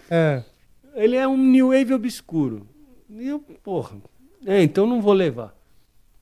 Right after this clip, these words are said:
Speaker 2: Só que depois eu co-, comecei a gostar pra caralho de gótico e eu gosto, né, do Sisters. Só que eu não quis levar. Porque ele
Speaker 1: Bom.
Speaker 2: falou New Wave obscuro, eu pensei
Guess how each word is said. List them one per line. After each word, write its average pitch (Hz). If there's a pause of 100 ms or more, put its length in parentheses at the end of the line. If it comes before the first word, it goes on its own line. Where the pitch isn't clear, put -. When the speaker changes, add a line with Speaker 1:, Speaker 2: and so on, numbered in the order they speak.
(240)
Speaker 2:
Só 160
que 175
depois 190
eu 233
co-, 208 (240)
comecei 151
a -
gostar 185
pra -
caralho 175
de 113
gótico 151
e 233
eu 247
gosto, 202
né, 139
do 123
Sisters. 147
Só 202
que 247
eu 247
não 254
quis 233
levar. 208 (720)
Porque 185
ele 190
Speaker 1:
Bom. 196
Speaker 2:
falou 196
New 180
Wave 202
obscuro, 190
eu 247
pensei 208